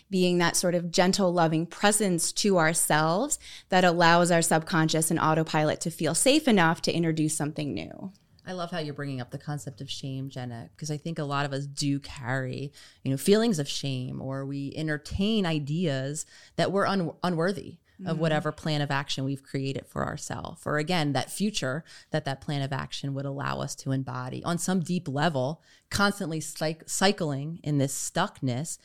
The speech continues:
Speaker 2: is further affirmation that we don't deserve these futures that we might want for ourselves.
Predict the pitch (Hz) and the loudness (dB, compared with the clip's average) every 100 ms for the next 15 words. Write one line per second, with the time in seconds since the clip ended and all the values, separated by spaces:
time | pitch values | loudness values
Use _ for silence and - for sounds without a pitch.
0 | - - 208 - 240 233 156 165 170 156 | 0 2 2 2 2 2 0 -2 -2 -2
1 | 202 277 175 165 165 180 - 254 254 349 | -2 -4 -4 -4 -4 -6 -2 2 4 4
2 | - 160 120 64 - - - - - 147 | 0 -2 -2 -4 -8 -10 -6 -4 -4 -10
3 | - 92 147 - - 147 143 135 135 131 | -12 -12 -10 -10 -6 -4 -2 -4 -4 -6
4 | - - - - - - - - - | -8 -8 -6 -6 -6 -8 -8 -8 -10